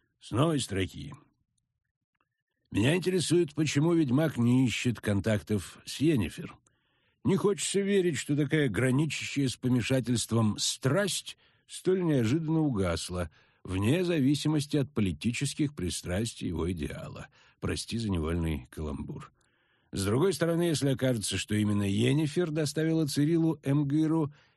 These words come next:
если найдутся тому доказательства, я с удовольствием споспешествовал бы тому, чтобы эти доказательства попали ведьмаку в руки. Проблема разрешилась бы сама собой, в этом я уверен,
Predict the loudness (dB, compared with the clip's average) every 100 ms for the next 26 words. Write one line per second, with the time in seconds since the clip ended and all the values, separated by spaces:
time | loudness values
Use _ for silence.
0 | -4 -2 0 0 -2 0 -2 -2 -4 -4
1 | -4 -4 -4 -2 -2 -2 -10 -8 -10 -10
2 | -10 -6 -6 -6 -12 _ _ _ _ _
3 | -6 0 0 0 0 2 2 -2 0 0
4 | 0 -2 -4 -4 -4 0 0 0 -2 -4
5 | -2 -2 0 0 0 0 0 0 -2 -2
6 | -4 -4 -6 -6 -6 -6 -4 -4 -4 -6
7 | -6 -8 -10 -8 -10 -4 -2 -2 -2 -4
8 | -6 -6 -8 -4 -4 -4 -8 -12 -14 -16
9 | -16 _ _ _ _ _ _ _ _ -4
10 | 0 2 2 2 2 2 0 0 -2 -2
11 | -2 -2 -2 -4 -4 -4 -4 -6 -4 -4
12 | -4 -4 -8 -8 -8 -4 0 0 0 -2